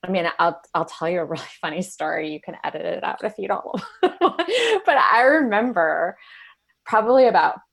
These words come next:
fifteen years ago, I think it was about fifteen, twelve years ago. It was twelve years ago, realizing that I had this habit of realizing I had to go to the bathroom and then saying, "Yeah, I, I'll just wait."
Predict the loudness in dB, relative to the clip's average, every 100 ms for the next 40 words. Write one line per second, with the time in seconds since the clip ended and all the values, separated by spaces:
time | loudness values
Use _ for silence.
0 | _ -4 -4 -4 -4 -2 -2 -2 -2 -2
1 | -4 -4 -6 -6 -8 -12 _ _ _ _
2 | _ -18 -14 -12 -8 -2 -4 -4 -10 -10
3 | -8 -8 -8 _ 2 2 2 0 -2 -4
4 | -6 -6 -6 -8 -10 -8 -2 0 0 -4
5 | -8 -8 -10 -10 -12 -14 _ _ _ -10
6 | -2 4 4 4 2 0 -4 -8 -8 0
7 | 0 2 2 4 2 2 0 -2 -4 -2
8 | -2 -4 -8 -10 _ -4 -2 0 0 0
9 | -2 -2 -2 -2 -2 -2 -2 -4 -6 -14
10 | -18 -18 -20 _ _ _ _ _ _ 0
11 | 2 0 -2 -4 -4 -4 -4 -6 -8 -12
12 | -6 0 2 2 0 -2 -6 -10 -12 -12
13 | -18 -20